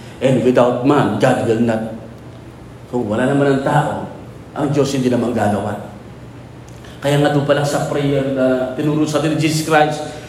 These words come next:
"Your kingdom come, your will be done on earth as it is in heaven." Ano ibig sabihin niya?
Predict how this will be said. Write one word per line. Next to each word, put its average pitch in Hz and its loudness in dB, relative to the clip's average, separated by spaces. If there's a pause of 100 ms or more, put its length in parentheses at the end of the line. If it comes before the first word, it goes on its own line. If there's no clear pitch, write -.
(180)
"Your 156 6
kingdom 247 6
come, 180 2
your 175 2
will 214 2
be 202 4
done 185 0
on 170 2
earth 190 0 (340)
as 170 -4
it - -2
is 196 0
in 170 2
heaven." 151 -4 (320)
Ano 196 6
ibig 202 2
sabihin 196 2
niya? - -4